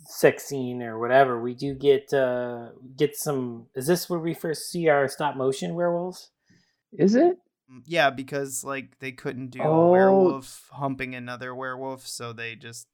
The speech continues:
Speaker 3: did a stop motion, uh, animation.
Speaker 2: Yeah. Yeah, werewolf sex, man.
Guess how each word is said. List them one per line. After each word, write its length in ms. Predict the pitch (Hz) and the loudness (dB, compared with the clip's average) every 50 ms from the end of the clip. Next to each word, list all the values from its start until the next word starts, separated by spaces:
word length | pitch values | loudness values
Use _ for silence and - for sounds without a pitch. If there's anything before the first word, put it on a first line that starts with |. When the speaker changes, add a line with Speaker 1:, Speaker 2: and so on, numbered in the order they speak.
| _ _ _ | _ _ _
Speaker 3:
did 140 | - 120 107 | -16 -16 -14
a 20 | 113 | -12
stop 280 | - - 120 113 110 | -10 -6 -6 -6 -6
motion, 480 | 110 113 110 113 - - 120 123 127 131 _ _ _ _ _ _ _ _ _ _ _ _ | -6 -10 -12 -14 -12 -12 -12 -12 -12 -14 _ _ _ _ _ _ _ _ _ _ _ _
uh, 220 | - 120 117 113 117 | -8 -6 -6 -6 -6
animation. 460 | 117 123 123 123 127 127 131 135 131 | -8 -8 -8 -10 -10 -10 -10 -8 -6
Speaker 2:
Yeah. 880 | 139 139 139 143 151 160 175 185 185 180 180 175 165 156 147 123 90 80 - _ _ _ _ _ _ _ _ _ _ _ | -4 -4 -2 -2 0 0 2 2 2 2 0 0 0 0 0 -2 -2 -4 -8 _ _ _ _ _ _ _ _ _ _ _
Yeah, 160 | 170 196 240 214 - _ - - _ | -6 -4 -4 -6 -8 _ -20 -8 _
werewolf 420 | 123 135 175 247 262 - 139 107 - | 0 0 0 0 0 0 -2 -2 -2
sex, 360 | - 113 104 87 - - - | -2 -2 -2 -2 -4 -10 -14
man. 320 | 78 82 82 104 147 208 | -14 -12 -10 -8 -10 -10